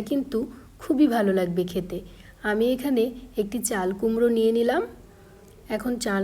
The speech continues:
কুমড়োটাকে মাঝখানে কেটে নিলাম। আমি আগে থেকে চাল কুমড়োটাকে ভালো করে পরিষ্কার করে ধুয়ে রেখেছিলাম। চাল কুমড়োটা কিন্তু একদমই কচি ছিল, আর আমি এটাকে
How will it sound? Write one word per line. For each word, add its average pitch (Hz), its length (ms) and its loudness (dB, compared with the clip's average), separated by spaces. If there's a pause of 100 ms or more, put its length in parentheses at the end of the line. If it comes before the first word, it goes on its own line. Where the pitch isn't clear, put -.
কুমড়োটাকে 240 580 0 (440)
মাঝখানে 208 480 -2 (100)
কেটে 214 320 2
নিলাম। 175 220 -2 (800)
আমি 233 140 -2 (120)
আগে 202 220 0
থেকে 240 160 -2 (120)
চাল 208 220 0
কুমড়োটাকে 214 420 0 (140)
ভালো 196 260 0
করে 220 120 2 (120)
পরিষ্কার 202 400 0 (100)
করে 214 140 2 (100)
ধুয়ে 226 240 0
রেখেছিলাম। 185 440 -4 (680)
চাল 202 220 0
কুমড়োটা 247 340 2 (100)
কিন্তু 269 240 -2 (200)
একদমই 208 360 -2 (120)
কচি 208 280 2 (120)
ছিল, 233 160 -2 (920)
আর 202 80 0 (180)
আমি 226 140 0 (100)
এটাকে 269 320 0